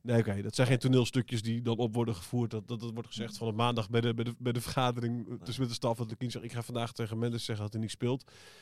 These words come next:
Speaker 2: Nee.
Speaker 1: Bas, doe jij de arm, eh, vandaag?"
Speaker 2: Nee, dat is iets wat,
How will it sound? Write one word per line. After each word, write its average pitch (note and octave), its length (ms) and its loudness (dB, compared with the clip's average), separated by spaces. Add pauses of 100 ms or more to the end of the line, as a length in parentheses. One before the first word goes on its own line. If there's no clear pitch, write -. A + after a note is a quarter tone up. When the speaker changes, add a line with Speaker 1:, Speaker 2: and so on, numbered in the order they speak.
Speaker 2:
Nee. D#2 140 -14
Speaker 1:
Bas, C3+ 200 4
doe B2+ 100 4
jij B2 100 8
de C3+ 80 6
arm, A2 340 4
eh, F#2+ 280 2
vandaag?" F#2+ 500 -6
Speaker 2:
Nee, F2 140 -12
dat F#2+ 100 -10
is F2+ 60 -10
iets G#2+ 160 -10
wat, F#2+ 160 -10